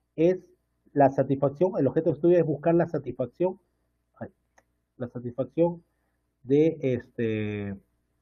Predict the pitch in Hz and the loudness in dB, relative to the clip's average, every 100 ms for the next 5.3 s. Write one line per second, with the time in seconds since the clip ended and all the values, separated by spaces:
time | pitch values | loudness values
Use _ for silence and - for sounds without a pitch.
0 | _ _ _ 123 120 120 117 117 123 131 | _ _ _ -4 -2 -4 -6 -6 -2 -2
1 | 123 113 104 95 - 120 - 165 180 - | -2 -8 -8 -8 -8 -4 -2 0 0 0
2 | 143 151 175 170 117 - 127 - _ _ | 0 2 0 -2 -14 -8 -8 -10 _ _
3 | _ _ - 104 107 107 113 143 147 147 | _ _ -14 -12 -8 -8 -6 -4 -4 -4
4 | - 98 98 123 123 113 98 104 101 - | -10 -12 -12 -6 -6 -6 -8 -12 -14 -14
5 | 101 92 - | -12 -12 -14